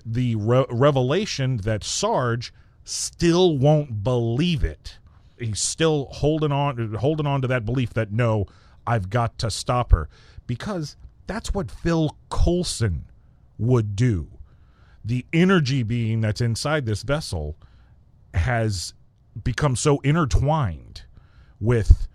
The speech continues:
the pure remnants of what made up Phil Coulson that he feels like he's gotta stop the bad guy.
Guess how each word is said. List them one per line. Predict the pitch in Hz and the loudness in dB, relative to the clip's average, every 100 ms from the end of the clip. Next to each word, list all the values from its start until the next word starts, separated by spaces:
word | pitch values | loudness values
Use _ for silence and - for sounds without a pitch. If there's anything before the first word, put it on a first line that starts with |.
| - _ | -12 _
the | 113 117 113 | -4 -2 -2
pure | - - 170 165 165 156 | -6 0 6 8 8 4
remnants | 123 143 151 135 127 117 - | 4 2 2 2 0 -2 -6
of | 117 117 113 107 98 90 | -2 2 2 0 -4 -6
what | 104 123 135 117 | 0 0 0 -2
made | 120 120 113 | -2 0 0
up | 120 - | 0 -2
Phil | - - 127 120 120 120 110 - _ | -8 -4 2 2 2 0 -4 -14 _
Coulson | - - 147 143 92 78 67 78 - - _ - - - - | 0 2 2 0 -6 -6 -6 -10 -16 -20 _ -20 -20 -12 -2
that | 131 | -2
he | 131 | 2
feels | 139 139 | 2 2
like | 139 | 0
he's | 139 143 - - | -2 -4 -6 -8
gotta | 113 110 | -4 -4
stop | - 117 - | -4 -6 -8
the | |
bad | 123 127 143 | -8 -10 -10
guy. | 71 | -14